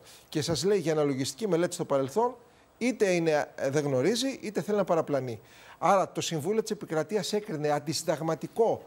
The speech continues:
το νόμο Κατρούγκαλου λόγω απουσίας αναλογιστικής μελέτης.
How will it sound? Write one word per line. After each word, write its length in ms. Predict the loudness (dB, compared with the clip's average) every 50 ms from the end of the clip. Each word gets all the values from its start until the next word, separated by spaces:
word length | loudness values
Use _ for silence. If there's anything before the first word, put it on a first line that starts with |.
| -18 _ _
το 140 | -2 0 0
νόμο 460 | 2 2 2 2 2 2 0 -2 -2 -2
Κατρούγκαλου 800 | -2 -2 -2 -2 -2 -2 -2 0 2 2 2 2 2 -2 -6 -8 -14 -16 _
λόγω 480 | -2 0 2 4 4 4 2 2 0 0
απουσίας 640 | 0 -2 -6 -10 -10 -8 -6 -2 -2 -2 -2 -2 -4
αναλογιστικής 520 | -4 -4 -4 -6 -8 -10 -12 -12 -8 -4
μελέτης. 460 | -2 0 2 0 0 -2 -8 -12 -14